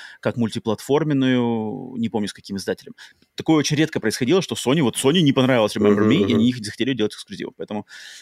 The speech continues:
Speaker 1: такой вот небольшой вам титбит информации. Так, следующая игра у нас. Следующая игра — это из леги-, э, игра из легендарной серии Якудза,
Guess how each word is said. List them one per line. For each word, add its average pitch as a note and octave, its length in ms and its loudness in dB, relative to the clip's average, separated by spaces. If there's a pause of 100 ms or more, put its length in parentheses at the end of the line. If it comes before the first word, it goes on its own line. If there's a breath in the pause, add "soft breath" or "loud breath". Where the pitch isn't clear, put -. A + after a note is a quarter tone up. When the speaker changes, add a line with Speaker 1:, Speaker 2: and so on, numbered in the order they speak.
(140)
Speaker 1:
такой - 200 -10
вот G#2 100 -8
небольшой G2+ 380 -8
вам F#2+ 240 -6 (220)
титбит G#2+ 380 -8
информации. G2+ 560 -6 (540 loud breath)
Так, G#2+ 220 2
следующая E3+ 420 2
игра A2+ 240 2
у G2+ 40 -2
нас. G2+ 240 -8
Следующая E3 500 0
игра — C#3 260 2
это A#2 180 -2
из G#2 200 -6
леги-, A2 260 -8
э, A2 280 -6
игра A#2+ 340 0
из G2+ 140 -8
легендарной G#2+ 440 -4
серии G#2 300 -4
Якудза, A#2 640 0